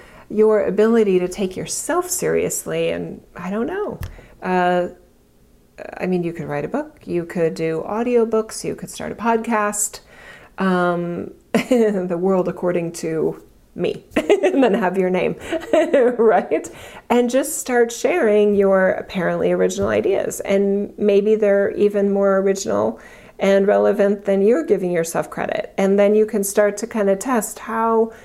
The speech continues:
how are you being received in this world? Um,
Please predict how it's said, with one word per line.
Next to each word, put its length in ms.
how 220
are 80
you 120
being 220
received 540
in 140
this 220
world? 460
Um, 520